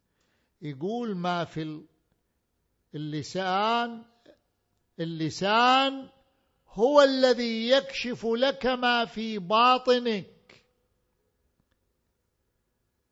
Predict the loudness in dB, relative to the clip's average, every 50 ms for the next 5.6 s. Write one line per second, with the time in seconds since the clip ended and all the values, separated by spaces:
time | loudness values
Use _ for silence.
0 | _ _ _ _ _ _ _ _ _ _ _ _ _ _ _ -16 -14 -12 -10 -6
1 | -6 -4 -4 -4 -4 -4 -6 -6 -4 -4 0 0 2 0 0 -4 -10 -18 -20 _
2 | _ _ _ _ _ _ _ _ _ _ _ -2 2 4 4 4 2 0 -4 -4
3 | -2 -2 -2 0 2 2 2 4 2 2 0 0 -2 -4 -8 -14 _ _ -2 2
4 | 4 6 6 6 6 6 4 2 0 0 -2 -2 -2 -2 -4 -6 -4 -4 -2 -2
5 | 0 0 0 0 0 0 -2 -2 -2 -2 -2 -4